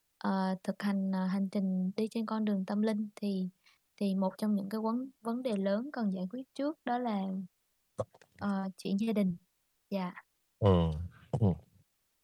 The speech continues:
Speaker 2: Nhưng mà trở nên nhỏ hơn đó là chuyện của lòng mình. <laughs>
Speaker 1: Ờ. <laughs>
Speaker 2: Thì nghĩa
Speaker 1: Wow!
Speaker 2: là lòng mình nó thông rồi thì mọi chuyện khác nó sẽ thông
Speaker 1: Dạ.
Speaker 2: thôi. <clears throat> Thì anh thấy
Speaker 1: Dạ.
Speaker 2: cái đó, anh thấy những cái,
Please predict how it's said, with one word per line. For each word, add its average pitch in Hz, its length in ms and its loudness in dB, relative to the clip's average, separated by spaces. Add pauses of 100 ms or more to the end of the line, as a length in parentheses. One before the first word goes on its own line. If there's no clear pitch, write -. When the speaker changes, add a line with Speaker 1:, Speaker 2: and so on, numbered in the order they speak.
Speaker 2:
Nhưng 95 160 8
mà 78 560 6 (1000)
trở 76 280 8
nên 98 140 8
nhỏ 80 220 6
hơn 92 220 10
đó 107 80 8
là 101 100 10
chuyện 80 300 0
của 95 100 6
lòng 85 260 8
mình. 78 140 6
<laughs> 147 760 6 (160)
Speaker 1:
Ờ. 196 840 0
<laughs> 311 880 4 (1000)
Speaker 2:
Thì 101 120 10
nghĩa 95 160 8
Speaker 1:
Wow! - 0 -
Speaker 2:
là 123 180 10
lòng 98 280 4
mình 92 160 4
nó 117 120 2
thông 107 300 4
rồi 87 200 2
thì 90 100 -2
mọi 78 220 -6
chuyện - 180 -4 (100)
khác 113 180 4
nó 113 80 2
sẽ 107 140 4
thông 98 200 4
Speaker 1:
Dạ. 95 80 0
Speaker 2:
thôi. 90 220 2 (180)
<clears throat> - 440 -4
Thì 104 80 10
anh 107 160 10
thấy 127 200 8
Speaker 1:
Dạ. 175 40 2
Speaker 2:
cái 151 80 6
đó, 139 300 4 (500)
anh 110 200 -2
thấy 120 240 6
những 110 240 0
cái, 123 540 2